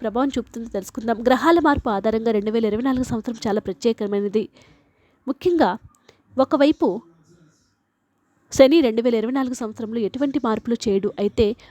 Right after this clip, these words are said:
బృహస్పతి మేలో మేషం నుంచి వృషభ రాశికి వెళ్తుంది. శని ప్రస్తుతం కుంభరాశిలో ఉన్నాడు మరియు రాబోయే సంవత్సరం కూడా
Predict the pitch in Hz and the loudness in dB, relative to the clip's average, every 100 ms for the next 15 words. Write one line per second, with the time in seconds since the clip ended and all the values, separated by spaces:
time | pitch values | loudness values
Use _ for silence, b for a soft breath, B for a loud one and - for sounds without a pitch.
0 | - 262 269 359 330 - 214 - b b | 2 4 4 2 0 -2 -2 -6 b b
1 | b _ 240 254 294 214 202 233 254 311 | b _ 2 4 4 2 0 0 2 0
2 | 285 269 254 202 269 254 247 - 196 190 | 0 0 -2 0 0 0 0 -2 -4 -4
3 | 208 196 - 226 - 220 - 254 - 208 | -6 -4 0 0 -2 -6 -2 -4 -2 0
4 | 254 311 - 285 196 196 202 214 233 226 | 2 2 2 0 0 0 2 2 2 2
5 | 196 185 247 254 208 - 226 220 214 | 2 2 0 0 -4 -4 -6 -4 -2